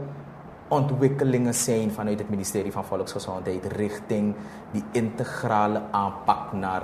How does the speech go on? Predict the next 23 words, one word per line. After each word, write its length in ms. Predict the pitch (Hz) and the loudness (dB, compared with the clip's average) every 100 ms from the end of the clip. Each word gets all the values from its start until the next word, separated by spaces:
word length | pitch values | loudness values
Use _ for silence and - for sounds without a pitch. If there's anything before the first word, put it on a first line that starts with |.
| - | -4
een 100 | 101 | -4
gezonder 520 | 104 92 98 90 90 | -4 -2 -4 -2 -4
Suriname. 680 | - 92 90 90 113 104 85 71 - - - - - - | -4 -4 -2 2 4 4 2 -4 -10 -14 -14 -14 -14 -10
En 60 | 90 | -10
mevrouw, 280 | 87 - - | -4 -4 -4
meneer 340 | - 95 90 90 | -2 0 0 -2
Oliveira, 680 | 87 85 110 107 110 107 107 - - - - | -6 -2 2 4 4 0 -4 -12 -14 -14 -10
meneer 320 | 98 95 87 - - - - - - - - | -4 0 0 0 -6 -14 -16 -16 -16 -16 -14
geeft 360 | - 110 92 - | -6 -4 -4 -2
aan 260 | 90 90 87 87 | -2 -2 -4 -4
dat 160 | 95 85 - - - - - - - - - - - - - - - - | -2 -2 -4 -12 -14 -16 -16 -16 -16 -16 -16 -16 -16 -16 -16 -16 -10 -4
inderdaad 640 | 110 113 92 98 90 110 - | 0 0 0 0 0 0 0
er 240 | 110 104 - - - - - | 0 0 -6 -12 -16 -16 2
ook, 380 | 165 196 - - - - | 4 4 2 -2 -8 -2
net 180 | 170 160 | 2 4
als 200 | 165 165 | 2 0
mevrouw 260 | 151 147 | 0 2
Berggraaf 480 | 139 131 135 131 123 | 2 2 2 0 0
en 80 | 120 | -2
meneer 160 | 110 104 | -2 -2
Ford, 280 | 104 127 - - - - - | 0 0 -2 -10 -14 -16 -12
er 120 | - | -4
een 80 | 160 | -2